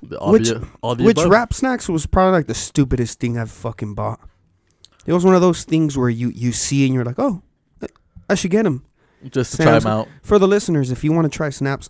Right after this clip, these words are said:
Speaker 2: uh,
Speaker 1: Wrap snacks.
Speaker 2: wrap snacks, uh, Sam's Club has them.
Speaker 1: Oh, that's what he got?
Speaker 2: Yeah, I was at Sam's Club. Uh, I saw the box, said wrap snacks, uh,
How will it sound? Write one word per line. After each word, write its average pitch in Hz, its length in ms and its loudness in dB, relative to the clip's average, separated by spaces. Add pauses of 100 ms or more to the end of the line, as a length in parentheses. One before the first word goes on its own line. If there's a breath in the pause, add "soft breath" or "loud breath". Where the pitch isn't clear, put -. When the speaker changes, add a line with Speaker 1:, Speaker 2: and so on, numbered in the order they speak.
(140)
Speaker 2:
uh, 117 380 -2 (260)
Speaker 1:
Wrap 107 200 -2
snacks. 110 220 -8
Speaker 2:
wrap 127 220 -4
snacks, 110 400 -8
uh, 113 240 -8
Sam's - 320 -4
Club 123 240 -6
has 117 240 -8
them. 120 220 -12 (320)
Speaker 1:
Oh, 127 160 0
that's 131 160 0
what 143 80 0
he 131 60 -4
got? 135 180 -4
Speaker 2:
Yeah, 120 280 -4
I 131 60 0
was 131 140 -2
at 123 80 -6
Sam's 156 320 -4
Club. 151 440 0
Uh, 127 240 0
I 113 60 -2
saw 135 160 -6
the 135 120 0
box, 135 420 0
said 120 400 -6
wrap 120 240 -2
snacks, 123 520 -4
uh, 110 340 -10